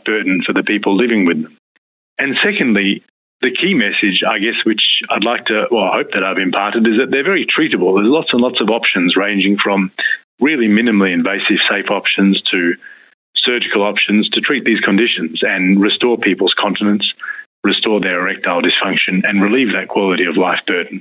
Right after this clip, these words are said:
So, if nothing else, I guess if there's an awareness of that, we're gonna be more likely to talk about these issues knowing that we can fix them.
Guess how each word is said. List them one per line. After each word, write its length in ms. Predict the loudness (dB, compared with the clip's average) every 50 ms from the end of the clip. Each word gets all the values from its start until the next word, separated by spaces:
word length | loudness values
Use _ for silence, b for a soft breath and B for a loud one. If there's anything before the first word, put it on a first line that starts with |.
| -2 0
So, 220 | 0 0 -2 -4 -8 -8 -6 B B B B B B
if 120 | -2 -2 0
nothing 300 | 0 0 0 -2 -2 -2
else, 160 | -2 -2 -2 -2
I 80 | 0 0
guess 180 | 0 0 0 0
if 120 | 0 0
there's 180 | 0 0 2 2
an 80 | 2 2
awareness 400 | 2 2 2 2 0 0 0 0
of 160 | 0 0 0 0
that, 220 | -2 -2 -4 -2
we're 160 | -2 -2 0
gonna 140 | 0 0 0
be 140 | 0 2 2
more 200 | 4 4 4 4
likely 300 | 2 2 0 -2 -2 -4
to 80 | -4
talk 240 | -2 0 0 0 0
about 220 | 0 -2 -2 -2 0
these 180 | 0 0 2
issues 320 | 0 0 0 -2 0 0 2
knowing 260 | 2 2 2 0 0
that 60 | 2
we 140 | 0 0 0
can 140 | 0 -2 -2
fix 180 | -2 -2 -2 -2
them. 200 | 0 0 0